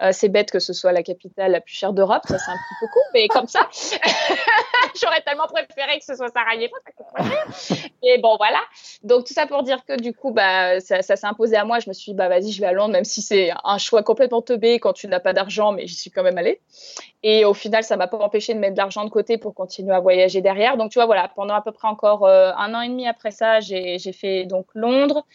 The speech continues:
Je suis partie pendant un road trip, euh, en Europe. Bon, j'ai dû rentrer plus tôt parce que je me suis cassé le genou, peu importe. Euh, après, je suis partie aux États-Unis faire un énorme voyage aussi. Je suis partie au Mexique. Que des trucs un peu comme ça, à donf, euh,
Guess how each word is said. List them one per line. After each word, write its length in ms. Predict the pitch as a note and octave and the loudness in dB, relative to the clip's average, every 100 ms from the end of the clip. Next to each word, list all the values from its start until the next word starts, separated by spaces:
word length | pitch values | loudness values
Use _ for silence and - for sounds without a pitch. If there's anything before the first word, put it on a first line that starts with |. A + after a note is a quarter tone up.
| - _ | -20 _
Je 80 | - | -8
suis 100 | A3 | -2
partie 400 | A3 G#3+ - A3+ | -2 -2 -4 -4
pendant 220 | A3 G#3 | -2 2
un 120 | G3+ | 2
road 200 | G3 G#3 | 2 0
trip, 300 | G3+ - G#3+ G#3 | -2 -8 -6 0
euh, 260 | F#3+ F3+ F3 | 4 4 4
en 260 | G3 F#3+ F#3+ | 0 -4 -2
Europe. 540 | G3+ G#3 A#3 B3 B3 | -2 2 2 2 0
Bon, 120 | G3 | -6
j'ai 120 | F#3+ | -8
dû 100 | F#3 | -6
rentrer 320 | F#3 F#3 - F3+ | -6 -6 -10 -12
plus 120 | _ | _
tôt 100 | F#3 | -16
parce 100 | F3 | -16
que 80 | F3+ | -16
je 100 | F3+ | -16
me 60 | |
suis 140 | F3 - | -16 -14
cassé 200 | F3 - | -10 -6
le 80 | |
genou, 220 | F3 F3+ F#3 | -2 -2 -2
peu 100 | F3+ | -4
importe. 360 | F3 B3 - - - - - - | 0 0 -2 -18 -20 -18 -8 2
Euh, 240 | G3 G3 | 4 4
après, 220 | F#3+ - | 2 -2
je 60 | G#3 | -4
suis 80 | - | -4
partie 280 | F#3+ - G3 | -8 -4 -4
aux 40 | |
États-Unis 640 | F#3 F3+ G3 F3+ G3+ B3 | -2 0 0 0 -2 -2
faire 240 | C4 A#3+ A#3 | 2 0 0
un 100 | A3+ | -4
énorme 280 | A#3 A3+ A#3 | -2 -2 2
voyage 500 | A3+ A#3 A#3+ A#3+ A3 | 2 2 2 2 0
aussi. 640 | G#3+ - - A#3 A#3+ A#3 | -2 -6 -8 -2 0 0
Je 60 | - | -2
suis 120 | - | -12
partie 260 | F3+ - | -16 -8
au 60 | F#3 | -2
Mexique. 460 | F#3+ G#3 - A#3 - | 0 -2 -4 -8 -4
Que 80 | - | 0
des 160 | D4+ D#4+ | 0 0
trucs 220 | E4 D#4 | -2 0
un 100 | C#4 | 0
peu 120 | C4+ | 0
comme 200 | C4+ B3+ | 0 -4
ça, 420 | - C4 B3+ B3+ A#3 G#3 | 0 2 4 4 4 2
à 80 | G3 | 0
donf, 580 | F#3+ A3+ A#3+ B3 A3+ | -4 -8 -6 -8 -4
euh, 480 | G#3+ G3+ G3+ G3+ F#3 | 0 2 4 4 2